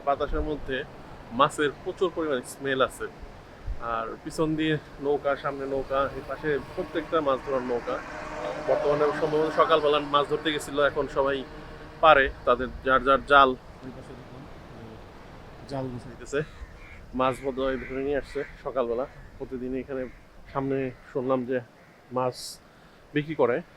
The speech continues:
আড়ত, এখান থেকে মাছ তুলে নিয়ে যায়। এই হইল অবস্থা।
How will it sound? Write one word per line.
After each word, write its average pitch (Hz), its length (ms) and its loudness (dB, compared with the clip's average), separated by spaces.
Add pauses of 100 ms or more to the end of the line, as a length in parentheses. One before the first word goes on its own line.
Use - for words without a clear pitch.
(220)
আড়ত, 123 200 4 (380)
এখান 131 180 2
থেকে 127 160 -2
মাছ 123 100 0 (200)
তুলে 127 240 -2
নিয়ে 127 200 -2
যায়। 123 140 -2 (1080)
এই 139 120 -10
হইল 139 160 -6 (100)
অবস্থা। 127 280 -14